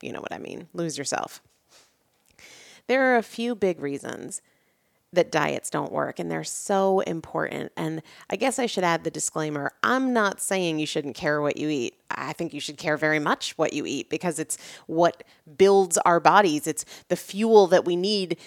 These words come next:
Think about it this way. When you eat, you are basically giving your bodies the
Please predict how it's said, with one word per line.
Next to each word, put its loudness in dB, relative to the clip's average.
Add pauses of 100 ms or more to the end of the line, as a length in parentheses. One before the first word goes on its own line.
(400)
Think 2
about 4
it 0
this -2
way. -2 (760)
When 4
you 2 (320)
eat, -6 (540)
you 2
are 6
basically 0
giving 0
your 4
bodies 2
the -2